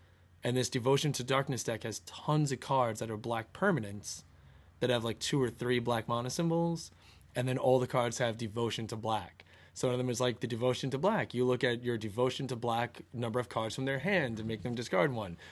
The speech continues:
They lose that much life. You get it back. You get that many harpies. So it's so cool that everything you're putting out is making every other card stronger. Like, I really like that idea for Magic, and it's,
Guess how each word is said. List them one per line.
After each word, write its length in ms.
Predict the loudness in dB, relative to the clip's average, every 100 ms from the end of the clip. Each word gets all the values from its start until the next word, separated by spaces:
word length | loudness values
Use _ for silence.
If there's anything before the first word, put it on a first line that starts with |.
| -10 -2
They 120 | 2
lose 200 | 2 4
that 120 | 2
much 200 | 2 0
life. 300 | 2 2 2
You 120 | -2 -2
get 160 | 0
it 120 | 0
back. 340 | 0 0 0 -6
You 100 | -8
get 180 | -6 -4
that 120 | -4
many 160 | -4 -4
harpies. 560 | 0 0 -2 -8 -10 -16 -20 -20 -20 -6
So 220 | 6 6
it's 120 | 6
so 320 | 4 4 6 4
cool 560 | 2 4 6 6 4
that 240 | 2 0 -2 -2
everything 480 | 0 2 2 2 4
you're 100 | 2
putting 340 | 2 0 2 2
out 260 | 2 0
is 140 | -4 -4
making 540 | -2 0 0 -2 -4 -2
every 320 | -2 0 -2
other 240 | -2 -4
card 260 | -4 -6 -6
stronger. 540 | -4 -2 -2 -4 -12 -20 -20 -20 -20 -12 -2
Like, 140 | 2
I 40 | 4
really 300 | 6 6 6
like 140 | 4
that 140 | 4 2
idea 220 | 2 0
for 100 | -2
Magic, 540 | 0 0 0 -6 -8
and 160 | -6 -4
it's, 220 | -4 -8